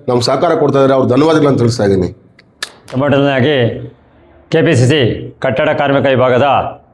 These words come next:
Speaker 2: ಜಿಲ್ಲಾಧ್ಯಕ್ಷರಾಗಿರೋ, ಆಯ್ಕೆಯಾಗಿರುವಂಥ ನಮ್ಮ ಉದಯಣ್ಣವ್ರಿಗೆ ನಮ್ಮ ಮುಳಬಾಗಿಲು ತಾಲೂಕು ಕಟ್ಟಡ ಕಾರ್ಮಿಕರ ವಿಭಾಗದ ಪರವಾಗಿ ಶುಭಾಶಯಗಳನ್ನು ತಿಳಿಸುತ್ತಿದ್ದೇವೆ. ವಿಶೇಷತೆ ಏನೆಂದರೆ,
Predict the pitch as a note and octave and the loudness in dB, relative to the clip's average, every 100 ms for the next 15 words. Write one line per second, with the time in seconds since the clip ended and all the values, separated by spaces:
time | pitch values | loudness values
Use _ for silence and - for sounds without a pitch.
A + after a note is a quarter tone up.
0 | _ G#2 C#3 D#3+ D#3+ D3 C3+ C#3+ C#3 C3 | _ -2 0 2 0 0 0 0 0 2
1 | C3 G#2+ - - B2+ D#3+ D#3+ C#3 C3+ B2+ | 2 0 -4 -8 -4 -2 0 0 0 0
2 | D#3 A#2+ - - _ _ - D3+ D#3 A#2 | 0 -2 -4 -10 _ _ -4 -2 0 0
3 | G2+ C3+ F3 E3+ D#3 C#3 D#3 A2 - - | 0 0 2 2 2 2 0 0 -4 -12
4 | - C#3+ E3 D3+ D3 D#3+ F3 E3 D#3 D#3 | -6 -2 0 2 2 2 2 2 2 0
5 | D#3 C#3+ - - - C#3 C#3 F3 F3 E3 | 0 0 0 -4 -6 -4 -2 0 0 0
6 | D#3+ D3+ D3+ C#3+ D#3 D#3 C#3+ C#3+ C#3+ E3 | 0 0 0 2 2 2 2 0 0 0
7 | C3+ - - - D#3 G3 E3 D#3+ D3 D3 | 0 -2 -8 -2 0 2 0 0 0 0
8 | C3+ C#3 D3 E3 C#3+ C#3+ D#3 E3+ - - | 0 0 0 0 0 2 2 0 -4 -10
9 | - - - _ - - _ - - - | -20 -20 -20 _ -20 -20 _ -20 -20 -20
10 | - - - - E3 G#3+ G#3+ G3+ F#3+ E3+ | -20 -20 -12 -2 0 2 2 2 2 2
11 | E3 F#3+ D3+ A2+ - | 2 2 2 0 -4